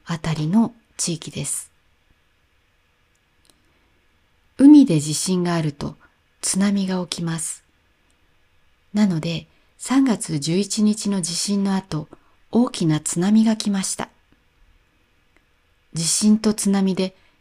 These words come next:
二万人以上の人が亡くなっているんですが、ほとんどの人が地震ではなく津波で亡くなりました。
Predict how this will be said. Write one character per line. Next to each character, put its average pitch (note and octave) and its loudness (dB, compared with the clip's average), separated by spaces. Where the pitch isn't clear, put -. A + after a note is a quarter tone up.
二 E3 -2
万 A#3+ 2
人 D4 10
以 D4 8
上 B3+ 4
の F#3 2
人 F3 -4
が E3 0
亡 D3+ 0
く F3 -8
な F3 -4
っ - -8
て - -8
い F3 -4
る F3+ -6
ん F3 -6
で D#3+ -6
す D#3 -10
が、 E3+ -8
ほ - -14
と C4 4
ん D4 8
ど C4+ 6
の F3+ 2
人 D#3+ -4
が D#3 -4
地 - -6
震 G3 -2
で G#3+ 4
は F3+ 0
な E3 -4
く - -14
津 - -8
波 G3 0
で G3+ -2
亡 G3 -2
く G3 -6
な F#3+ -2
り F#3 -4
ま F3+ -6
し - -8
た。 - -14